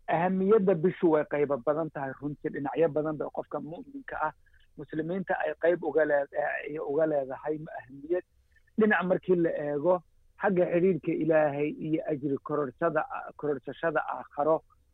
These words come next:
qayb bay uga leedahay oo dee wixii uu ruuxu sameeyey cibaadada ahaa, soonkii maalintii, cibaadadii salaaddii habeenkii iyo sadaqada uu bixiyoba, ajrigeedu wuu ka badan yahay waqtiyada kale. Waa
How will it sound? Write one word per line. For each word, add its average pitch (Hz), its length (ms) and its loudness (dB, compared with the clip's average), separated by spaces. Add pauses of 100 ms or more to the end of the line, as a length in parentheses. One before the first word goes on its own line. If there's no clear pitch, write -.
(180)
qayb 185 260 6
bay 175 140 6
uga 160 280 4
leedahay 147 580 2
oo 180 120 4
dee 156 380 2 (360)
wixii 196 300 4
uu 190 180 6
ruuxu 170 460 2
sameeyey 160 600 0
cibaadada 156 580 0
ahaa, 156 560 0 (160)
soonkii 160 380 0
maalintii, 156 960 -4 (420)
cibaadadii 170 600 2
salaaddii 160 440 4
habeenkii 160 680 -2 (160)
iyo 156 200 -6
sadaqada 165 440 -4
uu 147 180 -12
bixiyoba, 160 540 0 (460)
ajrigeedu 180 600 4
wuu 160 180 -2
ka 190 200 0
badan 170 420 2
yahay 151 220 0
waqtiyada 160 680 0
kale. 170 320 0 (560)
Waa 160 160 2